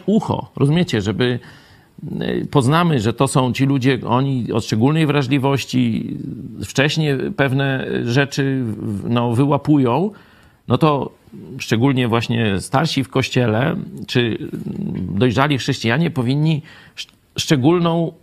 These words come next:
mm, atencją, nie żeby tam, wiecie, dawać im większe porcje tam schabowego, nie? Nie o to mi chodzi, nie? Tylko że jak jest, ym,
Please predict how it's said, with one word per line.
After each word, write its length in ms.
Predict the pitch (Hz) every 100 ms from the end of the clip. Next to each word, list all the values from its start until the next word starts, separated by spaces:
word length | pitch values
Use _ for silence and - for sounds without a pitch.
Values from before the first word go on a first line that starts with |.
| _ _
mm, 320 | 143 143 139 -
atencją, 720 | 131 - 226 226 - 135 117
nie 180 | 160 240
żeby 220 | 165 135
tam, 180 | 131 127
wiecie, 280 | 123 123 101
dawać 340 | 117 123 -
im 80 | 110
większe 320 | 127 123 120
porcje 560 | 117 123 113 110 107 - - -
tam 220 | 101 101
schabowego, 720 | - - 123 117 101 107 87
nie? 220 | 73 71 113
Nie 180 | 127
o 40 | 156
to 120 | 156
mi 120 | 170
chodzi, 340 | 180 214 131 -
nie? 160 | 82 139
Tylko 220 | - 123
że 200 | 123 123 - - - - - -
jak 200 | 113 -
jest, 280 | 180 - 160
ym, 420 | 143 127 139